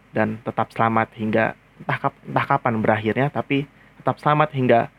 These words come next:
akhir dari pandemi ini. Once again, stay safe, stay healthy.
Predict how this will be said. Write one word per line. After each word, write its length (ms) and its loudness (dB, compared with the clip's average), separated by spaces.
akhir 320 2
dari 80 4
pandemi 480 -2
ini. 100 -10
Once 240 0
again, 240 2
stay 240 2
safe, 320 0
stay 160 4
healthy. 560 2